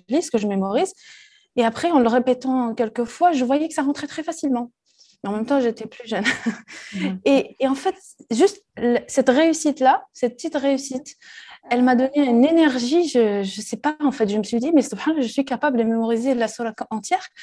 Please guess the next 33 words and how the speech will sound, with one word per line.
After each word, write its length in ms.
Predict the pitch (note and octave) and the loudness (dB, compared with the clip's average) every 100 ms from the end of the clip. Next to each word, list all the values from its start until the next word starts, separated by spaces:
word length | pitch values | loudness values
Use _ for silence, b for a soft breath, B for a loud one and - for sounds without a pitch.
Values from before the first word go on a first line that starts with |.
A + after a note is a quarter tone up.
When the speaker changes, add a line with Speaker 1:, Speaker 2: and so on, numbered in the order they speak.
| B B | B B
Speaker 1:
Imagine 360 | C4 C4+ C4+ D4 | 4 6 6 6
que, 220 | C4+ G#3+ | 4 2
que 140 | G3 A#3 | 0 -6
quand 200 | B3 A#3 | -4 -4
je 60 | |
rentre 240 | A#3+ B3+ A3+ | -2 0 0
à 60 | |
l'école, 360 | G#3+ G#3 C#4+ E4+ - B B B - | 0 0 2 2 0 B B B -6
je 140 | A3 A3 | -4 0
la 100 | B3 | 2
mémorise 380 | C4 B3+ C#4 C4 | 4 4 4 0
entièrement 460 | C4+ C#4 B3 D4+ | 0 0 2 2
et 80 | C4+ | 2
je 60 | A3 | 0
dis 140 | A3 | -2
au 80 | B3+ | -2
professeur, 560 | B3 B3 B3+ B3 D4+ C4+ | -4 -6 -6 -2 -2 -2
voilà, 260 | B3 C#4+ | 0 0
j'ai, 320 | A#3 A3+ A3+ A3 | 2 2 2 0
j'ai 180 | A3 | -2
fini 300 | A3+ C4+ C4+ | -2 2 2
toute 180 | C#4 C#4 | 0 -8
sourate 260 | - C4 B3 | -2 -2 -2
Baqara 300 | A#3 B3+ D4+ | -4 -4 -4
parce 160 | C#4+ | -4
que 80 | - | -4
tu, 140 | B3 B3+ | -4 -2
vous 240 | A#3+ A3+ | -2 0
avez 440 | A3+ A3 A3+ A3 A3 | 0 2 4 6 4
motivé 360 | A#3+ B3 B3+ | 2 -2 0
à 80 | B3+ | 0
le 60 | B3 | 0
faire. 240 | - D4+ | -4 -8